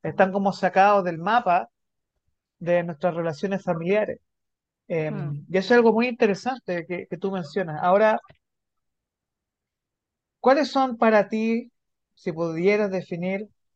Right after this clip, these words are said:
Speaker 1: eh, dos a tres pasiones que a ti te mueven para involucrarte en esta línea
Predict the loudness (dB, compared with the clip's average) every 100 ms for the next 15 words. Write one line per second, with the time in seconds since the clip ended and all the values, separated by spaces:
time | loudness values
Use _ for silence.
0 | _ _ _ -6 -2 -2 -4 -12 _ _
1 | _ -4 4 6 6 4 -2 -2 -6 -8
2 | 2 4 4 2 -4 -2 0 0 0 -2
3 | 0 0 0 -4 -12 _ _ _ -20 _
4 | _ _ 4 6 6 6 2 -4 _ _
5 | _ _ _ -6 -4 0 0 0 2 4
6 | 4 4 -2 -6 -6 -4 -2 -2 -2 -4
7 | -6